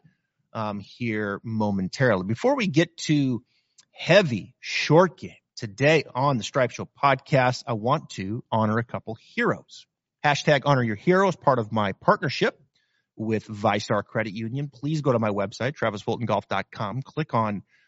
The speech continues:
my partners page. You will see VyStar, and right there is a link to nominate your hero. Your hero in the military can be active currently or a veteran. Very excited tomorrow to play in a tournament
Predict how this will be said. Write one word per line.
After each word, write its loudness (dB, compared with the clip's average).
my -4
partners 0
page. 0
You 0
will -2
see 0
VyStar, 6
and -2
right 2
there 4
is 0
a -4
link -2
to -2
nominate 0
your -2
hero. -4
Your 4
hero 2
in 2
the 0
military -2
can -8
be -8
active -2
currently -2
or 0
a -4
veteran. -4
Very 2
excited 0
tomorrow 0
to -12
play -4
in -2
a -4
tournament -6